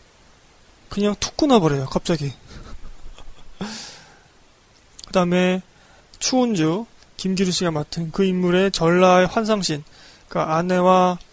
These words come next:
성행위를 하는 동안에 김규리를 생각하게 되거든요. 그럼 그럴 때도, 어, 여기서 조금 더 요염한 그런 장면들을 보여주면 좋겠는데 그걸 툭 끊어버린다던가. 그런데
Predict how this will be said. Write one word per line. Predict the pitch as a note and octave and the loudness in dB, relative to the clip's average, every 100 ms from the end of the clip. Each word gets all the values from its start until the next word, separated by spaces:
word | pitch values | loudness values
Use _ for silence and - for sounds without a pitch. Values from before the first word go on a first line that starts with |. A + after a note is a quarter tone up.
| - - - _ _ _ - _ - | -20 -20 -20 _ _ _ -20 _ -14
성행위를 | - A#3 A3 G#3+ G3 | -4 0 2 2 2
하는 | F#3 A#3+ A3+ | 0 -2 -2
동안에 | F3 D#3+ E3 F#3 D3 _ - - - - _ _ - | 2 2 0 -2 -6 _ -20 -20 -20 -20 _ _ -8
김규리를 | - F3 F3+ F3 E3 | -4 0 2 2 0
생각하게 | F#3+ F#3+ G3+ F#3 | -2 -4 -2 0
되거든요. | D#3+ D3 C#3 C3 A#2+ - - - - - - - _ | 0 -2 -4 -8 -14 -20 -20 -20 -20 -20 -20 -20 _
그럼 | A3+ G3+ | -10 -6
그럴 | - B3+ | 0 0
때도, | A#3 B3 A#3+ C4+ D4+ D4 - _ _ - _ | 2 0 2 4 2 0 -12 _ _ -20 _
어, | G3+ G#3 G#3 | -6 -2 0
여기서 | G3 G#3+ A#3 | 0 0 0
조금 | - C4+ C#4+ A#3+ | -2 -6 -4 0
더 | A#3+ | 2
요염한 | F#3+ F3+ A#3+ C4 B3 A#3 B3+ B3 A#3 | 4 6 6 4 0 0 -2 -2 -4
그런 | A3+ | -2
장면들을 | G#3 F#3+ G3 G#3+ G#3+ G3 G#3 C4 - - - - - | 0 0 2 0 0 0 0 -2 -4 -20 -20 -20 -16
보여주면 | - A#3+ A#3 A#3 | 2 4 4 0
좋겠는데 | G#3+ - F3 D3+ D#3+ G3 D3 - _ - - - - | -2 -2 -2 0 0 0 -2 -8 _ -20 -20 -20 -8
그걸 | A3+ - | -6 -6
툭 | - | -8
끊어버린다던가. | - C#4+ G#3 D#3 D3+ C#3+ D3 D#3 G3+ A#3+ - - - - - - _ - - | 0 4 4 2 -2 -6 -6 -8 -10 -12 -20 -20 -20 -20 -20 -20 _ -20 -18
그런데 | - A#3+ A#3 B3 B3+ B3+ A#3 A3 | -2 0 2 4 4 4 0 -6